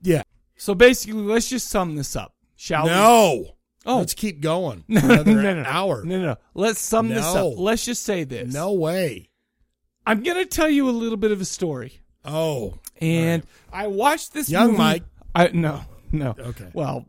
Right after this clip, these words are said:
Speaker 2: the old Mike. Last Sunday, I watched this movie for the first time. I'm like, "Oh, I'm gonna get a jump on the thing. I've gotta just check this out.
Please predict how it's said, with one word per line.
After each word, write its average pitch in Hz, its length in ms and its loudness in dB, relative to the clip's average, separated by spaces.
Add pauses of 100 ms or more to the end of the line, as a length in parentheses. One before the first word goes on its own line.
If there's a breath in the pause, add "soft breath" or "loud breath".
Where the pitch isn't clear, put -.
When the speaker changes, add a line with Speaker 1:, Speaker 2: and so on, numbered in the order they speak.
Speaker 2:
the 190 220 -14 (140)
old 190 320 2
Mike. 123 320 -10 (240)
Last 185 440 -2
Sunday, 175 380 -2
I 139 140 -6
watched 156 320 -2
this 170 180 -8
movie 151 220 -6
for 147 160 -12
the 131 100 -10
first 135 280 -8
time. 131 160 -4
I'm 127 80 -4
like, 135 220 -6
"Oh, 277 580 2 (340 soft breath)
I'm 196 180 -2
gonna 202 220 0
get 190 160 0
a 175 80 -4
jump 202 420 -2
on 185 200 0
the 151 60 -6
thing. 160 340 -10
I've 143 200 -8
gotta 165 300 -2
just 135 300 -10
check 170 280 -2
this 160 220 -6
out. 147 260 0